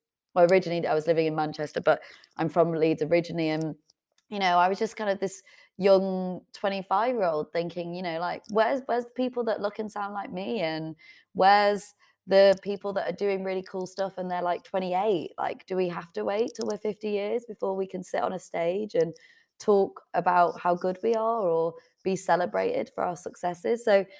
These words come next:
I kind of noticed that there was this, this pattern or may-, or maybe this gap in the market of, like,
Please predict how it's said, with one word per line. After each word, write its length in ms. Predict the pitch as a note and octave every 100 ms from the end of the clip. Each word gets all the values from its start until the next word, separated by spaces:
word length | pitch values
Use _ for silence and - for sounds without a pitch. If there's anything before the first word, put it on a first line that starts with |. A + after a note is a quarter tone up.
| - _
I 40 | -
kind 300 | - C4 D#4
of 100 | C4
noticed 640 | A3 G3+ A3 G#3+ G3+ -
that 160 | - -
there 120 | D#3+
was 240 | E3 E3 -
this, 320 | F3 - - _ _ -
this 120 | E3 -
pattern 400 | F3+ - G3 F3
or 100 | E3+
may-, 160 | F#3
or 100 | -
maybe 220 | G3+ G3
this 200 | F#3+ - -
gap 240 | D#3+ D#3+
in 100 | E3+
the 60 | D#3
market 440 | D#3 D#3 E3 D#3
of, 200 | - D3+ -
like, 300 | D3+ D3+